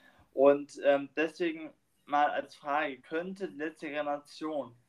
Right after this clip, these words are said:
nicht auch einfach aus sozialer Sicht, ja, einen gewissen, in gewissen Ausnahmesituationen, ich sag jetzt mal so, ich muss zur Arbeit,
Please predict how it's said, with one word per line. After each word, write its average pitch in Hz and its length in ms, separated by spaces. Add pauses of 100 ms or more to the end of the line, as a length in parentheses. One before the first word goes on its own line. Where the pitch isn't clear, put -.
(320)
nicht 165 360
auch - 260
einfach 151 480
aus 143 200
sozialer 147 840
Sicht, - 640 (560)
ja, 131 420 (520)
einen 143 420
gewissen, 165 880 (720)
in 156 160
gewissen 180 380
Ausnahmesituationen, 131 1080
ich 135 100
sag 151 120
jetzt - 100
mal 143 120
so, 156 160
ich - 120
muss 160 200
zur - 140
Arbeit, 160 420